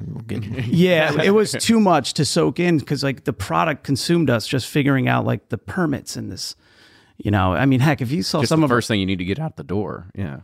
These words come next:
Speaker 2: Exactly. And so that was a big, uh, I mean, if you saw some of our first sell sheets we did for it, the <laughs> terminology we used made no sense.
Speaker 1: <laughs>
Speaker 2: Uniquely blended, two, ma-, like, sometimes we'd say two mash bills. Like, I don't even think we really even knew what we had. Like, we're, and then, you know,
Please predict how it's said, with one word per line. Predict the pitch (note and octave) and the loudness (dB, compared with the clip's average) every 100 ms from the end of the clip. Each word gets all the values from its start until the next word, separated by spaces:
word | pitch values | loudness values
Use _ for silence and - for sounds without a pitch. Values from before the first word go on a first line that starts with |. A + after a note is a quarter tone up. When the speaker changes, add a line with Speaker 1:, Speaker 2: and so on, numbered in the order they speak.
| - | -8
Speaker 2:
Exactly. | - F3+ C3+ E3 E3+ D#3 C3 B2 | 0 0 2 2 2 0 0 0
And | C3 | 0
so | C#3+ | 0
that | C3 D3 | 0 0
was | D#3+ D#3 | 0 -2
a | C#3 | -4
big, | A#2 C#3+ D3 C#3+ B2+ | -2 0 2 0 0
uh, | B2+ A#2+ A2+ - | -2 0 -2 0
I | |
mean, | D3+ B2+ | 2 2
if | D#3 | -2
you | |
saw | G3+ G#3+ | -2 -2
some | - D3+ | 0 0
of | C3+ | 0
our | A#2 | -2
first | G#2 B2+ A#2+ - | -4 -4 -6 -6
sell | - G2 | -8 -6
sheets | - D#3 D3 - | -6 -6 -6 -6
we | |
did | C#3 C#3+ | -4 -4
for | - D#3+ | -4 -6
it, | - _ _ _ | -6 _ _ _
the | - | -4
<laughs> | - - | 0 2
terminology | F3+ D3+ - E3+ E3 - | 2 2 2 0 0 0
we | G3+ E3+ | 0 2
used | D3+ E3 F3+ | 2 2 0
made | D#3 D3 | -2 0
no | F3 E3+ | 2 2
sense. | D3+ - D3+ - - - G2+ A#2 | 0 -4 -6 -6 -8 -4 -2 -2
Speaker 1:
<laughs> | - - | -6 -8
Speaker 2:
Uniquely | E3 D#3+ G3 C4 - D3+ | -2 2 4 2 0 0
blended, | B2 C#3 G3+ F#3+ D3 A2 - | 0 0 0 0 0 -2 -4
two, | A#3 A3+ | 0 0
ma-, | E3 - | 0 0
like, | E3+ - | 0 0
sometimes | G#3 G3 D#3+ | 0 0 0
we'd | C#3+ - | 0 0
say | A#2+ | -4
two | - D#3+ | 0 0
mash | E3 D#3+ | 2 0
bills. | - D#3+ C#3 | 0 -4 -2
Like, | C#3+ | 0
I | |
don't | F3+ | 2
even | G3 | 2
think | D#3+ | 2
we | C#3+ | 2
really | C3+ C3 A#2+ | 2 2 0
even | A2+ A2 | 0 0
knew | B2+ C3 | 2 2
what | A#2+ | 0
we | G#2+ | -2
had. | G2+ - | -8 -10
Like, | A2+ A2 | -12 -8
we're, | A#2 A2 - - - - | -8 -10 -16 -20 -20 -4
and | - | 0
then, | D3+ D3 C#3+ | 2 2 0
you | F#3+ | 0
know, | F#3 D#3+ D#3+ | 0 0 -2